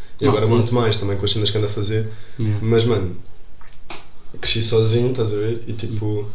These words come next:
Speaker 1: crescer aqui na zona, fazer o que eu faço, foi
Speaker 2: Hum.
Speaker 1: tipo, ok, isto é mérito próprio, estás a ver?
Speaker 2: Claro, é bem, é bem difícil cresceres aqui na zona, com, principalmente com cenas assim ligadas à internet e assim. E a malta também não ajuda muito.
Speaker 1: Mas é isso mesmo, para não falar que a malta não ajuda, bro.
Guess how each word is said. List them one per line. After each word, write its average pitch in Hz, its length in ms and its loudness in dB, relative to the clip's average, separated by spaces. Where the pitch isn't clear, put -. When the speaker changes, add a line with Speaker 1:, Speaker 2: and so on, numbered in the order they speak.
Speaker 1:
crescer - 280 4
aqui 123 160 2
na 123 120 6
zona, 117 300 4
fazer 110 340 2
o 110 60 4
que 110 80 0
eu 104 60 2
faço, 117 420 -2
foi 117 180 2
Speaker 2:
Hum. - 20 2
Speaker 1:
tipo, 104 300 -2
ok, 92 340 0
isto - 200 -4
é 95 40 0
mérito 113 340 2
próprio, 123 320 0
estás 92 180 -2
a 95 40 0
ver? 101 220 0
Speaker 2:
Claro, 123 240 2
é 117 60 6
bem, 131 100 8
é 139 40 8
bem 143 120 10
difícil 131 360 4
cresceres 117 400 4
aqui 110 180 0
na 110 100 2
zona, 107 260 2
com, 107 320 0
principalmente 170 440 2
com 170 60 0
cenas 135 300 2
assim 120 200 4
ligadas 107 480 0
à 113 60 0
internet 107 480 -2
e - 40 -2
assim. 110 260 0
E 117 60 0
a 107 40 2
malta 110 240 2
também 113 180 2
não 113 120 0
ajuda 110 240 0
muito. 113 200 4
Speaker 1:
Mas 127 160 6
é 131 100 8
isso 147 260 4
mesmo, 120 220 4
para 104 140 2
não 113 100 4
falar 127 280 2
que 127 100 2
a - 20 6
malta 123 280 6
não 123 140 6
ajuda, 107 480 6
bro. 85 260 0